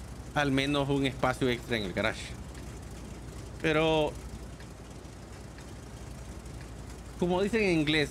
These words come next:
"Haters gonna hate". Eh, eso va a pasar, ¿verdad? Tampoco estoy a favor de esto de que Wargaming, l-, o sea, yo sí estoy en contra de que Wargaming ponga un tanque nivel tan alto para jugadores inexpertos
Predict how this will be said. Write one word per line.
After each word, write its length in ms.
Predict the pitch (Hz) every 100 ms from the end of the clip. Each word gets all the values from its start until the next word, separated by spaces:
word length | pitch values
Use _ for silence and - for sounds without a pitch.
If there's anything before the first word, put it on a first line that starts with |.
| -
"Haters 320 | 180 175 139
gonna 200 | 139 147
hate". 220 | 117 131 - - - - - - -
Eh, 420 | 107 107 107 107 107
eso 240 | 139 143
va 80 | 117
a 40 |
pasar, 360 | 98 - 107 90
¿verdad? 220 | 92 95 95 - - - - - - -
Tampoco 320 | - 185 185
estoy 220 | 175 180
a 40 |
favor 400 | 160 165 165 170
de 200 | 165 175
esto 260 | - - 170
de 100 | 156
que 440 | - 143 131 123 -
Wargaming, 440 | 139 131 170 165 165 - - - - 160
l-, 120 | 175 - -
o 60 | 180
sea, 180 | 196 180 - 170
yo 160 | 285
sí 100 | 277
estoy 240 | 254 247 247
en 120 | 233
contra 340 | 247 254 254
de 80 | 214
que 100 | -
Wargaming 440 | 185 170 - 220 202
ponga 320 | 208 214 175
un 120 | 170
tanque 340 | 196 190 151
nivel 240 | 135 135 185
tan 200 | - 226
alto 320 | 214 - 220 - - - - - - - - - - - -
para 200 | 170 180
jugadores 480 | 185 180 175 185 202
inexpertos 600 | 202 196 - 202 -